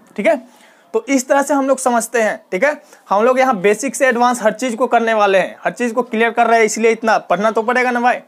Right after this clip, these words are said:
हाँ, हर चीज़ को पढ़ना पड़ेगा। मैं चाहूँ तो शॉर्ट में ट्वेल्थ के लिए दो चार वीडियो बनाऊँ, फंक्शन ख़त्म,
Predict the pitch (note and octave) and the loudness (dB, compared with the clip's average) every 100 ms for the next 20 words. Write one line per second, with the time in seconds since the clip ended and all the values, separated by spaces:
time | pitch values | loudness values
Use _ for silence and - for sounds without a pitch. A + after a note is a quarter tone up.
0 | _ - D#3+ E3 - _ _ - F#3 C4+ | _ -6 -2 -2 -6 _ _ -6 -2 -2
1 | A#3 B3 A#3 A3 G3+ G3 F3 B2 - - | -2 0 0 0 0 0 0 -4 -12 -14
2 | E3+ G3 G#3 A#3 A#3+ A#3 A3 A3 A3+ A#3+ | -4 0 0 2 2 2 2 2 2 -2
3 | A3+ F3+ G3+ A3 A3 A3+ A3 A3 G3 A3 | -2 -4 -2 -2 0 -4 0 0 0 0
4 | A3 G#3 G#3+ A3 G#3+ G#3+ A3 F3+ F3+ G3 | 0 -2 -2 -2 0 -2 -2 -4 -6 -8
5 | F#3 F3+ D3+ | -6 -4 -4